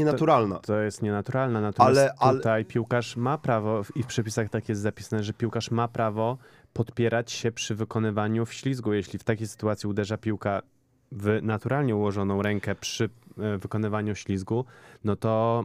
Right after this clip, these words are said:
Speaker 2: mm, karnego nie ma. Tutaj już oczywiście jest subiektywna opinia
Speaker 1: Dla
Speaker 2: i
Speaker 1: mnie
Speaker 2: moja, i twoja, czy ta pił-, czy ta ręka była naturalnie, czy nienaturalnie ułożona. Natomiast fakt, że była ułożona podczas wykonywania wślizgu, więc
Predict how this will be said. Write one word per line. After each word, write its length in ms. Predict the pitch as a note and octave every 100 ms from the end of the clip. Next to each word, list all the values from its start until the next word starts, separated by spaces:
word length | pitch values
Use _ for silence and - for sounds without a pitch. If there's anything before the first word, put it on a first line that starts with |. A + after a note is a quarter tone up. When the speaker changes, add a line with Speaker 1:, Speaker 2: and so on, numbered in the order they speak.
| -
Speaker 2:
mm, 220 | A2 G#2+ G#2
karnego 400 | A2+ G#2+ A2+ C3
nie 160 | C#3
ma. 120 | A#2
Tutaj 260 | G#2 B2 C3+
już 160 | B2+ -
oczywiście 460 | - A#2 A#2 -
jest 180 | A2+ G#2
subiektywna 680 | - A2 A2 A#2+ G#2+ A2 A2 - -
opinia 680 | G#2+ - A#2 A2+ A2+ G#2+ G2+
Speaker 1:
Dla 160 | G2 A#2
Speaker 2:
i 60 |
Speaker 1:
mnie 100 | B2+
Speaker 2:
moja, 300 | B2 A#2+ A#2
i 140 | A2+ A2+
twoja, 440 | - A#2+ A2 A2
czy 160 | - G#2+
ta 120 | A2
pił-, 300 | - A2+ G#2+ -
czy 120 | - G2+
ta 140 | G#2+
ręka 240 | G#2+ G2+
była 260 | G2 G2+ G2+
naturalnie, 600 | G#2 G2+ A2 G#2 G2+ G#2
czy 160 | - A2
nienaturalnie 640 | G#2+ G#2+ A2 G#2 G#2 G#2 - -
ułożona. 320 | G#2+ G#2+ G#2 A2+
Natomiast 600 | B2 B2 B2 B2 - - -
fakt, 300 | A#2 B2 A#2+
że 140 | A#2
była 360 | G#2 G#2 A2+ A#2
ułożona 460 | C3 A#2 A2 A2 A2
podczas 400 | A2+ G#2+ - G#2+
wykonywania 560 | A2 A2 A2 G#2 A2 A#2
wślizgu, 400 | - C#3 A2+ G#2
więc 260 | G#2+ G#2+